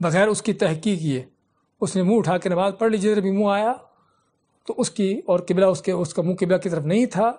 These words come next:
तो उसकी नमाज नहीं होगी। लेकिन एक आदमी ने कोशिश की तलाश करने की, मालूम करने की,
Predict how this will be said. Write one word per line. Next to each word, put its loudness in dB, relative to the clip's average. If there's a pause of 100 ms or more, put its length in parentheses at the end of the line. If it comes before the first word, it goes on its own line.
(440)
तो -4
उसकी -4
नमाज -2
नहीं -6
होगी। -8 (1300)
लेकिन 0
एक 0
आदमी 0
ने 0
कोशिश 0
की -4 (160)
तलाश 0
करने -2
की, -4
मालूम 0
करने 0
की, -4